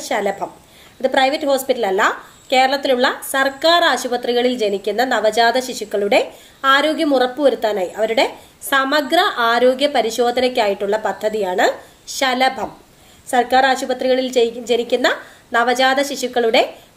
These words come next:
സമഗ്ര ആരോഗ്യ പരിശോധനാ പദ്ധതിയാണ് ശലഭം. ശലഭം പദ്ധതി ആദ്യമായിട്ട് ആരംഭിച്ചത് മലപ്പുറം ജില്ലയിലാണ് കേട്ടോ.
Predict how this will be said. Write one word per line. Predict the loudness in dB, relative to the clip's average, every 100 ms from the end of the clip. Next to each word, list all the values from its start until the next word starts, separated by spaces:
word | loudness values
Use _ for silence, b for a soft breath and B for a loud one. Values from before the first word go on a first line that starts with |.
| -2
സമഗ്ര | -2 0 -2 0 -2 0 -2
ആരോഗ്യ | 2 2 2 0 0
പരിശോധനാ | -2 0 -2 0 -2 -2
പദ്ധതിയാണ് | -4 -2 -2 -2 -4 -6 -10
ശലഭം. | -6 -4 -4 -10 -16 _ B B B 0
ശലഭം | 2 4 2 2
പദ്ധതി | 0 0 0 0
ആദ്യമായിട്ട് | 0 0 0 -2
ആരംഭിച്ചത് | -2 -4 -4 -4 -2
മലപ്പുറം | -2 -2 0 0 0 -4
ജില്ലയിലാണ് | -4 -4 -4 -8
കേട്ടോ. | -6